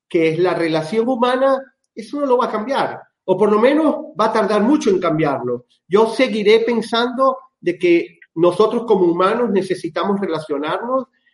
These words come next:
y esa relación, definitivamente, en este tema comercial, pues la confianza es uno de los elementos fundamentales. Yo compro confianza, yo compro lo que Ricardo me genera como vendedor. Si tú me generas confianza,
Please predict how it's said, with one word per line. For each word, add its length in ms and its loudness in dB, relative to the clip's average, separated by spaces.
y 160 4
esa 220 2
relación, 840 2
definitivamente, 720 0
en 100 -4
este 240 -2
tema 260 -2
comercial, 680 -2
pues 240 0
la 140 -2
confianza 580 0
es 40 4
uno 220 4
de 60 4
los 140 2
elementos 420 -2
fundamentales. 680 -4
Yo 240 2
compro 400 2
confianza, 640 0
yo 200 -2
compro 460 2
lo 180 4
que 140 4
Ricardo 760 2
me 160 2
genera 500 4
como 280 2
vendedor. 600 0
Si 240 -6
tú 160 -2
me 220 -2
generas 360 -2
confianza, 640 -2